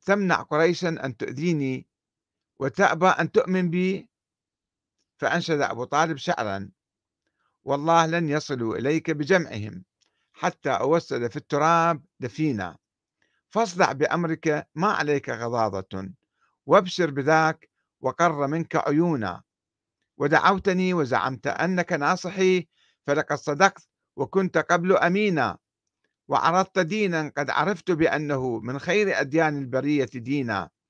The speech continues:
لولا الملامة أو حذار مسبة لوجدتني سمحا بذاك يقينا"،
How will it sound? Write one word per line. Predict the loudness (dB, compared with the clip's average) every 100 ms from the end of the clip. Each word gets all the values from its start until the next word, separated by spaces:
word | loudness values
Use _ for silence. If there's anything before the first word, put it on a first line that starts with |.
| _ _ _ _ 0
لولا | 2 4
الملامة | 4 4 4 4 2 -2 0
أو | 0 0
حذار | 0 4 6 6 2
مسبة | -2 -2 -2 -4 -4 -6 -8 -14 _ _ _
لوجدتني | -2 0 2 2 0 0 -4 -2 -4 -6 -6
سمحا | -2 -2 -2 -4 -6 -8 _ _ _
بذاك | -2 2 2 2
يقينا"، | -2 -2 -2 0 0 -2 -6